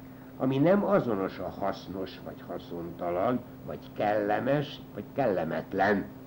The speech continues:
fogalmakkal. Aztán az ember énjének legbensejében szól ez az isteni hang. Tehát az egész emberi személyiséget érinti,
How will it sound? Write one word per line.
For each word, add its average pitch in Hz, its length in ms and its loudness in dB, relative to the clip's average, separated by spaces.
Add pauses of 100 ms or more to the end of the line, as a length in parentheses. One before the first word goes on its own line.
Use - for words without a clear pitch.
(160)
fogalmakkal. - 840 -6 (1300)
Aztán - 440 2 (640)
az 139 300 4
ember 180 520 6
énjének 175 840 6
legbensejében 135 1080 4
szól 143 640 6
ez 110 220 -2
az 82 240 -8
isteni 95 600 -2
hang. - 480 -6 (640)
Tehát 131 260 2
az 135 280 0
egész 196 560 4
emberi 165 440 4
személyiséget 95 1080 0
érinti, 78 720 -2